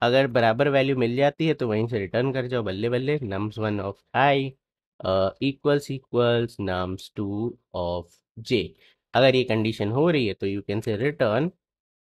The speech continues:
nums one, कुछ भी रिटर्न करो यार, सेम ही वैल्यू है, राइट? nums one से रिटर्न करो या nums टू से। अ, दूसरा कंडीशन क्या बनेगी? If, अ, nums one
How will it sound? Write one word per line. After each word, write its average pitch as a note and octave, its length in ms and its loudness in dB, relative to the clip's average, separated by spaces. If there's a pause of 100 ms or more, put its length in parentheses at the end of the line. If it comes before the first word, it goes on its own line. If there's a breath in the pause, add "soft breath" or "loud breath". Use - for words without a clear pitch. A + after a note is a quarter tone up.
(200)
nums A#2 720 2 (460)
one, A#2+ 400 0 (380)
कुछ G#2 140 -8
भी C3 120 0
रिटर्न A#2+ 280 -2
करो G2+ 160 -4
यार, G2+ 160 -2
सेम G2+ 280 -6
ही B2 80 0
वैल्यू G2 340 -6
है, F2+ 60 -6
राइट? F#2+ 260 -8 (580 soft breath)
nums A2 220 0
one A2+ 200 0
से C3 100 0
रिटर्न A#2 300 -2
करो G#2+ 160 -4
या G2+ 100 -4
nums F#2+ 300 -10
टू G2 120 -8
से। F2+ 200 -10 (600 soft breath)
अ, G#2+ 200 4
दूसरा C3 300 4
कंडीशन C3 480 2
क्या A2 140 2
बनेगी? F#2+ 420 -6
If, C#3+ 140 2 (1160)
अ, G2+ 320 2 (260)
nums C#3+ 640 0 (380)
one A2+ 440 0